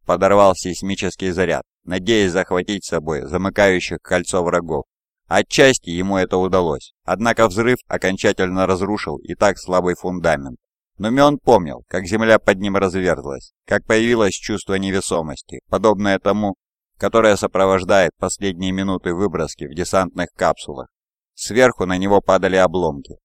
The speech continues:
Один кусок сорвал правый наплечник и оставил в руке радиальные трещины. Он сжимал печать, печать вулкана, когда они упали в воду. Стремительный поток в канализационной трубе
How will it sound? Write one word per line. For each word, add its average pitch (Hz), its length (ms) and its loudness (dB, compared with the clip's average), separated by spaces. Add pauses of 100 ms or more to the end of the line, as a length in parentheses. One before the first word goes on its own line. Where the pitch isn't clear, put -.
(260)
Один 113 340 0
кусок 85 400 -6
сорвал 101 380 4
правый 95 340 2
наплечник 87 640 -6 (160)
и - 80 -4
оставил 98 520 2
в 85 60 -4
руке 82 420 -4
радиальные 87 680 -2
трещины. - 560 -8 (480)
Он 120 200 2
сжимал 123 320 4
печать, 80 440 -4 (220)
печать 98 360 0
вулкана, 92 540 -2 (220)
когда 104 300 2
они 117 160 2
упали 101 380 2
в 95 80 0
воду. 80 380 -4 (440)
Стремительный 117 680 0
поток 113 420 2
в - 40 -20
канализационной 98 920 0
трубе 98 420 -2